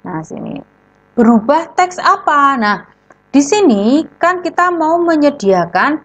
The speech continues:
beberapa afirmasi di mana dia bisa dipilih secara random, ya. Maka kita buat dulu listnya.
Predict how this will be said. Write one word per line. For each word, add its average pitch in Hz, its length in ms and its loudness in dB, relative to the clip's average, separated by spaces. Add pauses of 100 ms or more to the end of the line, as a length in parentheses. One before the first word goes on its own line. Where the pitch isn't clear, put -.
beberapa 233 880 0
afirmasi 214 880 -4
di 226 80 -2
mana 208 320 0
dia 277 240 0
bisa 294 640 0
dipilih 202 480 -4
secara 277 640 0
random, 196 720 -2 (240)
ya. 208 320 -2 (480)
Maka 240 320 0
kita 339 400 -2
buat 226 320 0
dulu 302 320 0
listnya. 220 720 -2